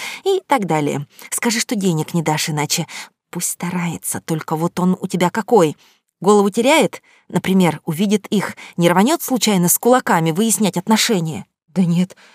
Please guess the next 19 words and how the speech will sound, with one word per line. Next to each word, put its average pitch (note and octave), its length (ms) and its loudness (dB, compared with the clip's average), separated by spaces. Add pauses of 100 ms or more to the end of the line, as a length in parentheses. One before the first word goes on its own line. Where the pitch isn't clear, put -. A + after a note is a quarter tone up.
(320)
он F#3+ 300 4
не F#3+ 80 6
такой, F#3 500 0 (160)
он E3 200 0
гордый F#3+ 520 4
и F#3 280 0
самолюбивый. F#3 840 2 (200)
Насколько F#3 460 0
я G#3 200 4
его E3+ 160 0
знаю, G#3 400 2
он F#3+ 220 4
виду G#3 300 2
не F3+ 120 4
подаст, E3 500 -2 (160)
просто - 380 -2
уйдет F#3+ 400 -2
и B3+ 60 -2
все. - 340 -2